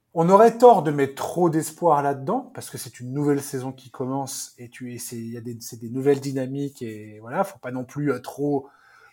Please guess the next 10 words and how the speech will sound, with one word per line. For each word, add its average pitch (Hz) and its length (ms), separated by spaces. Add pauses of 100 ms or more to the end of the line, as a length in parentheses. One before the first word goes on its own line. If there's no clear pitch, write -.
(100)
trop 170 320
lire 170 480
de 139 120
choses 143 380
là-dedans. 147 480
On 135 40
va 113 100
pas, 135 220
euh, 113 380 (840)
tout, 165 180